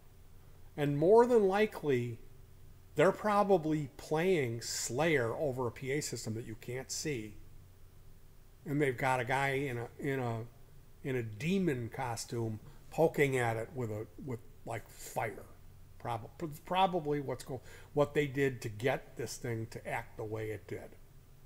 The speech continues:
And then they're gonna use, again, the war in the Ukraine to try to wring shekels out of people's pockets.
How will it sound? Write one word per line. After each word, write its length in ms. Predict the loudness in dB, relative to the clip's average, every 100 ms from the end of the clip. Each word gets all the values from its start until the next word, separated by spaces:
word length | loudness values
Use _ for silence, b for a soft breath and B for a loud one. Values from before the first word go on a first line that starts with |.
| -20 -20 -20 -20 -20 -20 -20 -12
And 160 | 0 4
then 140 | 6
they're 120 | 6 6
gonna 200 | 4 4
use, 460 | 2 2 0 0
again, 440 | -4 -2 0 2 0
the 60 |
war 420 | -2 2 4 6 4
in 120 | 2
the 80 | -4
Ukraine 800 | -4 -4 -4 -6 -4 -4 -6 -16 -20 -20 -20 -20 -20 -12
to 100 | -10
try 360 | -4 0 2 2
to 80 |
wring 560 | 0 -2 0 0 0 -4 B B B -20
shekels 720 | -12 -4 0 0 0 -2 -4 -6
out 160 | -4 -4
of 140 | -6
people's 340 | -8 -8 -8 -6
pockets. 400 | -4 -4 -8